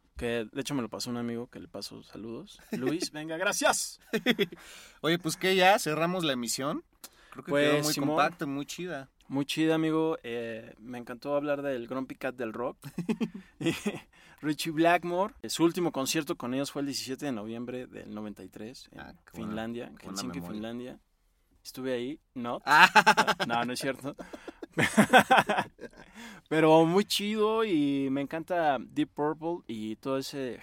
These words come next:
Speaker 1: hard rock inglés que inspiró al heavy metal de los ochenta y más.
Speaker 2: Oye, pues cerremos así entonces. Gracias a todos por escucharnos. Gracias porque sintonizaron nuestra nueva entrega de,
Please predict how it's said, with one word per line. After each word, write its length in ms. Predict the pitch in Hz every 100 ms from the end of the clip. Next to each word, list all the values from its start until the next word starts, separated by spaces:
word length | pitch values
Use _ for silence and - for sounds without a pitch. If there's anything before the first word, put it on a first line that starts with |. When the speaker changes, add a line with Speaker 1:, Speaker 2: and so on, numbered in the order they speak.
| -
Speaker 1:
hard 140 | 127
rock 280 | 127 127 -
inglés 400 | 117 117 117 123
que 100 | 120
inspiró 440 | 110 - 104 107
al 160 | 107 -
heavy 220 | - 117 117
metal 420 | 117 110 120 120
de 80 | -
los 200 | 98 98
ochenta 460 | - - 117 117 117 _ _
y 100 | 127
más. 440 | 113 - - - _
Speaker 2:
Oye, 200 | 127 143
pues 200 | 117 139
cerremos 480 | 147 151 185 190 139
así 280 | 120 143 147
entonces. 760 | 147 139 147 151 156 151 151 - _
Gracias 560 | 113 139 165 180 185
a 80 | 131
todos 260 | - 156 -
por 200 | 120 110
escucharnos. 920 | - 113 - 147 170 170 180 190 - - - _ -
Gracias 360 | 127 165 175 170
porque 300 | 135 113 120
sintonizaron 800 | 127 123 127 131 151 156 160 139
nuestra 420 | 123 117 127 123
nueva 340 | 139 185 190
entrega 540 | 160 147 160 165 165 147
de, 400 | 123 117 110